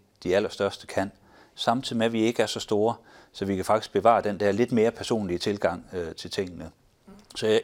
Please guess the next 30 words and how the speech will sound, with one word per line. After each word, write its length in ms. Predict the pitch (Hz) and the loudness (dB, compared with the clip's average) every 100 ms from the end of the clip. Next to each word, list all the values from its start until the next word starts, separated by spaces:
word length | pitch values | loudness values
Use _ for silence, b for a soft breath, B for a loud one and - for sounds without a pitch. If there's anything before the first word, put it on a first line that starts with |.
| 107 | 2
jeg 120 | 113 | 0
tror, 180 | - 139 | 4 4
den 180 | 139 | 4
der, 220 | 120 123 98 - b b b b - | 4 4 4 -2 b b b b -4
øh, 180 | 85 | -2
konservatisme 720 | 92 110 120 104 - 131 120 107 | 0 2 4 4 2 -2 0 2
i 120 | 104 | 2
at 60 | |
have 120 | 107 117 | 2 0
en 80 | - | 2
ordentlig 320 | 117 117 87 | 2 2 2
bankdrift, 640 | 90 101 117 - 82 - - | 2 2 -2 -4 -6 -8 -10
som, 380 | - 92 85 - | -4 -4 -4 -8
som 220 | - 92 | -8 -6
er 100 | 87 | -6
drevet, 400 | - 95 107 110 - | -4 0 0 0 -6
øh, 160 | 92 92 | -10 -10
på 140 | - 92 | -8 -10
en 80 | |
god 160 | 90 107 | -4 -4
og 60 | 92 | -4
forsvarlig 480 | 101 110 98 87 | 0 4 4 2
måde, 300 | 87 87 98 104 B B B | 0 2 2 -2 B B B
samtidig 440 | - - 101 - 95 | 0 2 2 -2 0
med, 140 | 95 | 4
at 160 | 101 90 | 2 0
man 240 | 87 82 - - | -8 -8 -14 -6
kan 200 | - 113 | -2 0
alle 200 | 92 101 | 0 0
produktområderne, 880 | - 92 101 - 90 85 92 95 | -4 -4 -4 -4 -4 -2 -2 -4